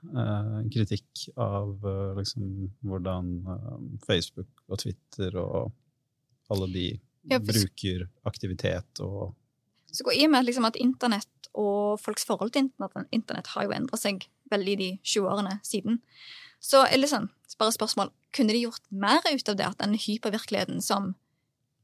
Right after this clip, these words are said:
Speaker 2: på en måte avsløres som falsk i første filmen, nå er liksom det alle sitter fast i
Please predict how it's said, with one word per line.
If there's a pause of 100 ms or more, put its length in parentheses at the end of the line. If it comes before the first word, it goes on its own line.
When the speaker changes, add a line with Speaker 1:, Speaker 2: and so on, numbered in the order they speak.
Speaker 2:
på
en
måte (880)
avsløres
som
falsk
i
første
filmen, (340)
nå
er
liksom
det
alle (800)
sitter
fast
i